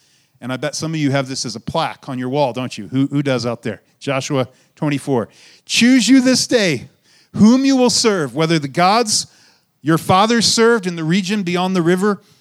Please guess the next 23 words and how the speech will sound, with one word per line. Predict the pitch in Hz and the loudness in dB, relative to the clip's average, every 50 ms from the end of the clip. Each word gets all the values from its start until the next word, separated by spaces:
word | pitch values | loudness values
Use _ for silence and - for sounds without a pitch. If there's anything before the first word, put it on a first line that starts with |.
| _ _ _ _ - - _ _ | _ _ _ _ -20 -20 _ _
or | - 165 180 | 2 4 4
the | 165 170 | 4 2
gods | 139 117 - 196 208 226 226 180 190 | 0 0 2 4 4 4 2 2 0
of | 196 180 | -2 -2
the | 185 180 190 | 0 0 0
Amorites | 208 220 220 220 214 214 214 214 - - - - - _ _ _ _ _ _ - | 2 2 2 2 2 2 0 0 -2 -4 -6 -6 -8 _ _ _ _ _ _ -6
in | 170 165 | -2 0
whose | 165 165 175 190 202 208 190 160 - - _ - | 2 4 4 4 4 2 -2 -6 -8 -12 _ -4
land | 160 180 202 208 190 151 | -4 -2 -2 -2 -4 -4
you | 147 202 202 | -4 -4 -4
dwell. | 165 139 147 185 190 202 208 | -4 -4 -4 -2 -2 -2 -2
But | 175 135 156 151 147 _ - - | -2 -2 -4 -4 -4 _ -6 -4
as | 202 220 226 233 233 233 233 226 - - | -2 0 0 0 0 -2 -4 -6 -10 -12
for | - - 160 151 | -10 -8 -8 -6
me | 151 165 190 214 220 220 220 208 - - - _ - | -4 -4 -2 -2 -2 -2 -4 -6 -8 -12 -20 _ -12
and | - 139 143 | -10 -8 -4
my | 156 175 196 196 | -4 -2 -2 -2
house, | 175 165 165 160 151 151 147 - - - _ _ _ _ _ _ | -4 -4 -4 -6 -6 -8 -10 -12 -16 -18 _ _ _ _ _ _
we | 92 98 123 202 226 214 | -6 0 2 2 2 2
will | 175 131 120 | 0 -2 -4
serve | - - 156 135 123 117 - | -4 -6 -6 -6 -8 -10 -10
the | - | -10
Lord." | 120 110 110 131 107 78 - _ | -10 -8 -8 -8 -8 -10 -14 _